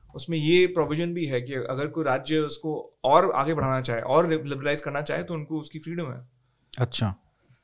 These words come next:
Speaker 1: और बहुत सारे एडमिनिस्ट्रेटिव, uh, चेंजेस हो गए हैं, मतलब जैसे लेबर रिलेशंस जो होते हैं,
Speaker 2: हम्म।
Speaker 1: uh, तो उसको एक तरह से फॉर्मलाइज किया गया है।
Speaker 2: अच्छा।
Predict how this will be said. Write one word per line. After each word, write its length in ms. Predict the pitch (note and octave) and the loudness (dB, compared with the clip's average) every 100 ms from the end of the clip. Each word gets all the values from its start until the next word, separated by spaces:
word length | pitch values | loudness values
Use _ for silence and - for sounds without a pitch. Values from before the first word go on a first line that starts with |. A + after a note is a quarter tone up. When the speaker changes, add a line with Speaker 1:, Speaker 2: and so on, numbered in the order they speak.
| _ _ _ _ | _ _ _ _
Speaker 1:
और 240 | - C#3 C#3 | 2 4 2
बहुत 340 | C3+ D3+ F3+ | 0 0 2
सारे 180 | G3 G3 | 0 0
एडमिनिस्ट्रेटिव, 580 | D#3 D3 - D#3 E3 F3 | 0 -2 -2 -2 -2 -4
uh, 1120 | D#3+ - - - - B2+ B2 A#2+ A#2+ B2 - | -6 -14 -10 -6 0 2 2 2 0 -4 -8
चेंजेस 300 | - C#3 C#3+ | -4 -4 -4
हो 120 | C3+ C3+ | -4 -4
गए 80 | |
हैं, 80 | C3+ | -4
मतलब 240 | C3+ B2+ C#3 | -4 -6 -6
जैसे 160 | C#3 | -4
लेबर 280 | D3 C#3+ E3 | -2 0 2
रिलेशंस 420 | D#3 C#3+ E3 E3 | 2 0 -2 -4
जो 120 | D#3 | -4
होते 180 | C3 B2+ | -6 -6
हैं, 320 | B2 - - - | -10 -12 -16 0
Speaker 2:
हम्म। 240 | C3 A#2 | 4 4
Speaker 1:
uh, 1500 | B2 - _ _ _ _ _ _ - B2+ A#2+ A#2 A2+ A2+ B2 - - G1+ - - | 0 -10 _ _ _ _ _ _ -6 -2 0 0 -2 -4 -8 -16 -16 -16 -14 -6
तो 320 | D3 C#3+ C#3+ B2+ - | -4 -2 -6 -8 -12
उसको 240 | B2 - F#3 | -14 -2 0
एक 120 | F3 | 2
तरह 140 | D#3+ | 2
से 300 | D#3 F3 D#3+ | 2 2 0
फॉर्मलाइज 520 | D#3 C#3+ C3+ D3 D#3+ - | -2 -2 0 2 2 0
किया 220 | D3 C3+ | -2 0
गया 220 | B2+ B2 | 0 -4
है। 400 | - - - - - | -6 -14 -16 -16 -2
Speaker 2:
अच्छा। 380 | A#2+ - G2+ | -2 -2 -6